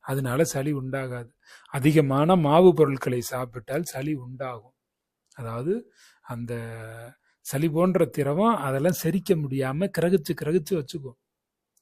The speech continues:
ரசாயன பொருட்கள் நிறைந்த உணவுகளை அதிகமாக நீங்கள் சாப்பிட்டால்,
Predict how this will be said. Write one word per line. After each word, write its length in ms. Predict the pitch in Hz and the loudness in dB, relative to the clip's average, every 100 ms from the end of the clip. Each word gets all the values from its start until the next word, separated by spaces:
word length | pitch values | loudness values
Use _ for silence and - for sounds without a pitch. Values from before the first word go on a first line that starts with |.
| - - | -20 -20
ரசாயன 500 | - 127 - 202 208 202 | -6 -2 2 2 4 2
பொருட்கள் 440 | 165 160 151 151 | 2 -2 0 -2
நிறைந்த 400 | 135 143 175 165 139 | 0 0 0 0 0
உணவுகளை 600 | 131 156 160 127 143 208 | -2 -6 -6 -4 -2 0
அதிகமாக 720 | 165 127 147 160 151 147 160 | 0 -2 -4 -4 -4 -6 -6
நீங்கள் 340 | 156 135 120 - | -8 -10 -12 -12
சாப்பிட்டால், 680 | 131 - _ - 123 202 | -14 -16 _ -12 -4 -2